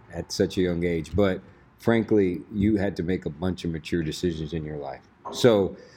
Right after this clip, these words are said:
uh, if there was a person who was gonna be challenged with it, you were already, you hardened.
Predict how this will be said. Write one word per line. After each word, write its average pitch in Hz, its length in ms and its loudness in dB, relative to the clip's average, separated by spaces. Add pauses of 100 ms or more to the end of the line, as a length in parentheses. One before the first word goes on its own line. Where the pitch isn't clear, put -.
(220)
uh, 90 300 0
if 90 60 0
there 110 160 6
was 110 160 2
a 95 60 -2
person 117 380 2
who 101 120 2
was 92 100 0
gonna 98 180 6
be 87 120 -2
challenged 104 460 -2
with 98 260 0
it, 98 200 2 (100)
you 98 160 2
were 101 120 4
already, 92 520 0 (680)
you 90 220 -2
hardened. 90 480 0